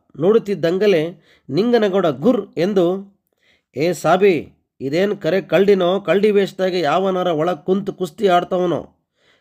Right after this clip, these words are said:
ಕರೆ ಹೇಳೋ ಮತ್ತ, ನಿನ್ ಲಂಗಟ ಕಿತ್ತಾಕೇನು?"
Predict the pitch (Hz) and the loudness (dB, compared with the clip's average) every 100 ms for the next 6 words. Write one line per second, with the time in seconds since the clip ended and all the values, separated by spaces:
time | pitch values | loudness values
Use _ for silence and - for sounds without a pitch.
0 | _ 151 190 214 214 214 240 240 226 160 | _ 0 2 4 2 2 0 -2 -4 -6
1 | 98 _ _ _ 131 175 156 156 202 220 | -8 _ _ _ -8 -6 -4 -2 -2 -2
2 | 208 202 208 202 202 190 139 - _ | -2 0 0 0 0 -2 -4 -10 _